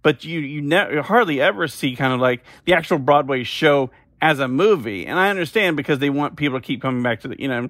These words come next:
sp-, <laughs> exorbitant prices and, you know, they want people to keep coming back to the theater.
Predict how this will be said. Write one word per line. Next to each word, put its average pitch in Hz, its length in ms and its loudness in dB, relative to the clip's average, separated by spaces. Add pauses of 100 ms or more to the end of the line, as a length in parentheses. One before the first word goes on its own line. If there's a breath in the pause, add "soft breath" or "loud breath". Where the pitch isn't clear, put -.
(200 soft breath)
sp-, - 260 -8
<laughs> - 240 0
exorbitant 151 680 2
prices 151 640 0
and, 110 200 -6
you 123 160 -4
know, 117 200 -2
they 143 140 0
want 151 260 -2
people 135 200 -2
to 123 40 -4
keep 123 180 -8
coming 127 220 -2
back 117 160 -2
to 113 100 -8
the 92 80 -12
theater. 160 440 -4